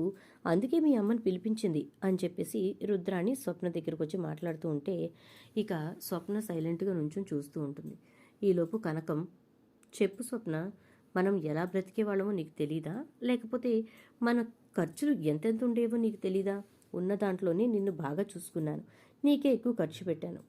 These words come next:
అందుకని ఈరోజు ఇక్కడ నీ చెల్లెల చేతిలో తాళాలు ఉన్న టైంలో నువ్వు ఎంత జాగ్రత్తగా ఉండాలి.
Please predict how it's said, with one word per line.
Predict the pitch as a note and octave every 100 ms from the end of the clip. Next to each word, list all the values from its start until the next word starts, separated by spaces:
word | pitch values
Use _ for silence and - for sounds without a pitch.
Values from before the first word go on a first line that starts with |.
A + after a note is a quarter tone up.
| -
అందుకని | C#3+ F3+ G#3+ C4 E4+ -
ఈరోజు | E3+ F#3+ G#3 A3
ఇక్కడ | A3+ D#3 G#3+ F3 D#3+ - _ -
నీ | G#3+ A#3 A3+
చెల్లెల | G3+ A#3
చేతిలో | A3 A3 G3+ G3
తాళాలు | F3+ D#3+ F#3+ F#3
ఉన్న | E3
టైంలో | D#3 D#3+ E3+ A#3
నువ్వు | A3 D#3+
ఎంత | D3+ E3 A#3
జాగ్రత్తగా | E3+ D#3+ F#3 A3 G#3 A3
ఉండాలి. | G3 G3 F#3+ G#3